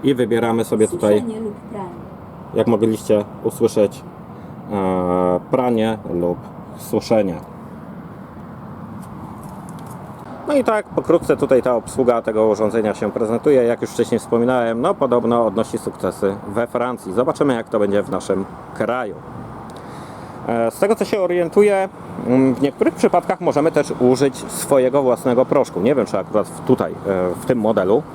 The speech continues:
Speaker 1: tego pralkomatu, ale w innych, z tego, co słyszałem, podobno możemy, e, użyć, czy też, e, po prostu, e, kapsułek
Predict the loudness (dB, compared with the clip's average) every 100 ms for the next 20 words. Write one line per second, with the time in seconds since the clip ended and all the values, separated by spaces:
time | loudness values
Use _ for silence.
0 | -12 -12 -10 -10 -10 -6 -4 -4 -2 -2
1 | 2 0 4 2 2 -14 -14 -12 -10 -2
2 | 0 2 0 -2 -4 2 4 4 2 -4
3 | -10 -8 -2 0 2 0 0 0 0 0
4 | 0 2 2 4 2 0 -6 -14 -10 -2
5 | 0 2 0 0 0 2 4 4 2 -6
6 | -16 -6 -2 -2 -2 -8 -2 -2 -2 -6
7 | -6 -6 -4 -4 -6 -14 -18 -18 -18 -12
8 | -10 -8 -6 -6 -4 -6 -2 2 2